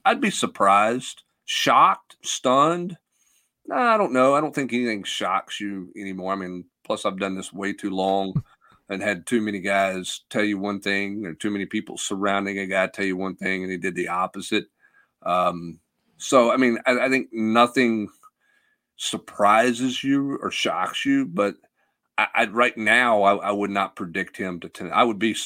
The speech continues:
Speaker 1: I would be surprised if he ended up at Tennessee. But
Speaker 2: Yeah.
Speaker 1: what he wakes up in a few hours thinking, uh, that I don't know. I don't think anybody does.
Speaker 2: But I think, too, like, Tennessee's in a good spot because I don't think it's a dire need. Like, you would like, obviously, to have Jordan Seaton.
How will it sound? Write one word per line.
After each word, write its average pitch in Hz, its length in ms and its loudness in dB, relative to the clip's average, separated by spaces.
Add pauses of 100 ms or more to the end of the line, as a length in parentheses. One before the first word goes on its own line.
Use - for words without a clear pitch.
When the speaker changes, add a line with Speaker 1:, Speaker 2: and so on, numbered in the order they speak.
(120)
Speaker 1:
I 120 100 2
would 123 120 0
be 107 100 -2
surprised 90 540 0
if 95 100 -16
he 87 120 -6
ended 87 200 -8
up - 140 -14
at - 100 -20
Tennessee. - 640 -10 (100)
But 98 340 -4
Speaker 2:
Yeah. 101 300 -4
Speaker 1:
what 123 180 4
he 139 80 6
wakes 117 380 2
up 139 280 4
in 107 80 0
a 101 40 -4
few 123 260 2
hours 135 380 2
thinking, 147 460 -6 (840)
uh, 73 220 -8
that 117 200 4
I 95 80 0
don't 85 240 -12
know. 92 280 -10
I 110 60 -6
don't 113 120 -4
think 117 160 -2
anybody - 320 -6
does. - 380 -18 (560)
Speaker 2:
But 180 60 2
I 202 80 4
think, 349 180 -2
too, 143 460 0
like, 113 180 -2
Tennessee's 202 380 -2
in 170 80 4
a - 20 -2
good 117 160 0
spot 127 260 4
because 127 200 0
I 131 80 8
don't 185 180 2
think 147 160 4
it's 123 140 0
a 120 40 4
dire 107 460 6
need. 85 340 -8 (140)
Like, 117 240 0
you 127 140 0
would 127 260 4
like, 110 480 2
obviously, 95 460 -4
to - 100 -6
have 76 160 -4
Jordan 71 240 -8
Seaton. - 340 -10